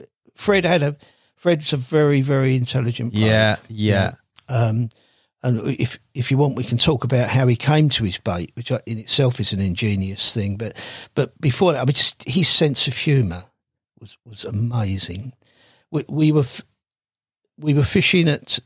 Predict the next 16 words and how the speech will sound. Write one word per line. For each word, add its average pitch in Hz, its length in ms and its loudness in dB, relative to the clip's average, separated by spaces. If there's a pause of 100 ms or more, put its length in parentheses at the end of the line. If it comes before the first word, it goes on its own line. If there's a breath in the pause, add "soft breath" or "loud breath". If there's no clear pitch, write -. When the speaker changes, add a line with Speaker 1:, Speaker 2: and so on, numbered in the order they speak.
Speaker 1:
Darrant's 127 460 2
one 98 180 -2
day, 95 460 -6 (400 soft breath)
um, 107 320 0 (100)
on 117 380 0 (480)
what 135 160 -6
we 123 80 -2
called 120 240 -2
the - 60 -4
ce-, - 360 2
the 117 80 -4
centre 117 320 0
path, - 380 -4
it, - 80 -12
the, 113 240 -16 (100)
the, 123 140 -16